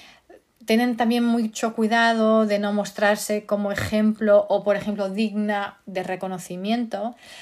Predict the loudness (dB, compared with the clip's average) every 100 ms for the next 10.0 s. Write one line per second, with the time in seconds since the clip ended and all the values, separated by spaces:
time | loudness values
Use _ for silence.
0 | -20 -4 -2 0 -2 -4 -2 0 0 -2
1 | -4 -8 -8 -8 -6 -6 -6 -8 -6 -6
2 | -6 -8 -4 -6 -4 -6 -4 -2 -2 -2
3 | -14 -16 -16 -16 -6 0 2 4 4 2
4 | 0 -2 -4 -4 -2 -2 -4 -6 -10 -12
5 | -18 _ _ _ _ _ _ _ _ -8
6 | -2 0 2 2 2 0 0 0 2 2
7 | -2 -2 -2 -2 -2 -2 -2 -2 0 0
8 | 2 4 4 2 0 -2 -4 -2 0 -2
9 | -2 -4 -4 -2 0 0 0 -4 -12